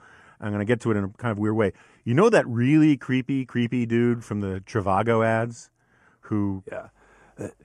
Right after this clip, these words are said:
Speaker 2: the hotels you can find tomorrow or on any spot.
Speaker 1: Yeah.
Speaker 2: Yeah, yeah.
Speaker 1: So, there's something about him. You know what the uncanny valley is?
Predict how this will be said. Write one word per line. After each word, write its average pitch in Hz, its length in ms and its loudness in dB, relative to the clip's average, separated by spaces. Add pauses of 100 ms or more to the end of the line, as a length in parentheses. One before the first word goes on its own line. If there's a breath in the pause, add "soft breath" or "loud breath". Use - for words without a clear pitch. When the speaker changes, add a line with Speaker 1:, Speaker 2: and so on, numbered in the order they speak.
(380 soft breath)
Speaker 2:
the - 100 -4
hotels 101 640 -6
you 92 80 -10
can 95 140 -10
find - 460 -10
tomorrow - 680 -8
or 101 160 -8
on 107 140 -4
any 120 140 -4
spot. - 340 -6 (240)
Speaker 1:
Yeah. 127 220 0
Speaker 2:
Yeah, 120 60 -8
yeah. 101 120 -8
Speaker 1:
So, 127 500 4 (1300)
there's 151 160 -4
something 226 380 0
about 131 320 2
him. 120 420 0
You 131 60 -4
know 156 60 2
what 160 60 -2
the 151 80 -8
uncanny 127 440 -4
valley 110 320 -4
is? 117 200 -14